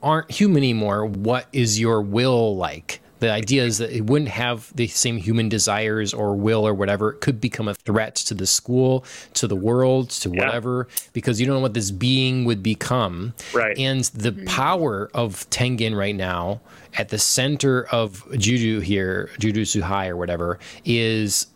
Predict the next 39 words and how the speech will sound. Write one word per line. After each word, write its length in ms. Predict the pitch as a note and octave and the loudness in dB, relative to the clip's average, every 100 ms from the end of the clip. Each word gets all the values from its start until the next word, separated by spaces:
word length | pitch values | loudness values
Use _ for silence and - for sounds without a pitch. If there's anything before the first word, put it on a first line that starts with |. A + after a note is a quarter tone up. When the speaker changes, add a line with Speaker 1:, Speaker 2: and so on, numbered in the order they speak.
| - | -6
Speaker 1:
supposedly 680 | - A2+ B2+ C3 G#2+ B2 B2 | -4 0 2 0 2 0 0
enhancing 920 | A2+ G#2+ - B2+ C#3+ - C#3 C3+ C3+ - G2+ A2 | -4 -6 -2 -2 0 0 2 2 -2 -6 -4 -2
the 80 | |
barriers 800 | F2+ F2 A#2+ B2 B2+ B2+ B2+ A#2 | -2 -2 0 2 2 4 2 0
and 120 | C3 - | -2 -4
protections 920 | G2+ - A#2+ A#2+ - A#2 A2 G#2+ G#2 | -6 -4 -4 -2 -2 -2 -2 -2 -2
and 140 | A2 | 0
everything 460 | G#2 G#2 A2+ G2+ G2 | 0 0 0 -2 -4
Speaker 2:
Yep. 80 | F#2 - - - | -10 -14 -10 0
Speaker 1:
that 300 | G2+ G2 F#2 | 0 0 -2
the 80 | F#2 | 0
sorcerers 920 | - B2 A#2+ A2+ G#2 G#2+ G#2 G2+ - | 2 2 2 0 -2 0 2 2 0
already 480 | - G#2 G#2+ G#2 G#2 | 0 0 2 2 0
use 680 | G2 A2 A2 F#2+ F2+ - - - - - | 2 4 4 2 0 -2 -4 -14 -18 -8
to 100 | G2+ | -2
be 120 | G2+ | 0
able 200 | F#2+ F#2+ | 0 -2
Speaker 3:
Mm-hmm. 480 | F2 F2+ F2 E2+ E2+ | -2 -2 0 0 -2
Speaker 1:
to, 40 | - | -4
to 200 | - E2+ | -6 -4
do 240 | E2+ F2+ | -2 -4
combat 400 | - E2 D#2 - | -2 -4 -4 -6
and 140 | - | -2
stuff. 280 | - - - | -4 -4 -8
Speaker 2:
Mm-hmm. 120 | G#2 G2 - | -6 -8 -4
Speaker 1:
So 220 | - A2+ | -2 0
it's 140 | G#2+ A2 | 0 0
like, 100 | - | 0
Speaker 3:
Well, 80 | B2+ | 0
and 80 | A2+ | 0
Speaker 1:
well, 220 | A#2 C3+ | 0 0
Speaker 3:
doesn't 180 | C4 C3 | -2 -4
Speaker 1:
if, 300 | A#2 - - - - - - - | -4 -6 -18 -20 -20 -20 -14 -4
yeah. 240 | F#2 C#2 - | -4 -4 -4
Speaker 3:
Doesn't 220 | A#3+ B3 | -2 4
he, 220 | D4 D4 | 4 4
like, 200 | B3+ F#3+ | 2 -2
hide 460 | - - F#3 F3+ F3 | -6 -4 -2 -2 -8
cursed 560 | - G3 F3 F3 - | -4 -2 -2 -4 -8